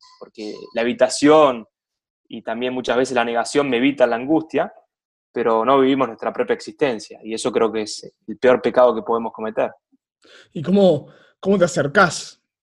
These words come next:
Speaker 2: a alguien de un equipo en el, con el que estás trabajando y le, y le recomendás
Speaker 1: Difícil.
Speaker 2: esto?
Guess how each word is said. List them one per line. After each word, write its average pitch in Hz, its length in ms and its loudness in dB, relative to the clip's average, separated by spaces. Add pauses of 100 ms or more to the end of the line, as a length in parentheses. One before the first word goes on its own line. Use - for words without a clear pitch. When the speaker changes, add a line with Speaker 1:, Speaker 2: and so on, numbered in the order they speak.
(120)
Speaker 2:
a 139 420 -2
alguien 160 520 0 (300)
de 127 280 0
un 147 120 0
equipo 151 340 0
en 139 80 0
el, 127 40 -4
con 131 160 -2
el 127 60 -4
que 127 60 -8
estás 143 180 -6
trabajando 156 640 -2
y 135 80 0
le, 113 380 -6 (1300)
y 147 100 -4
le 147 140 2
recomendás 151 640 2
Speaker 1:
Difícil. 175 100 4
Speaker 2:
esto? 131 320 -2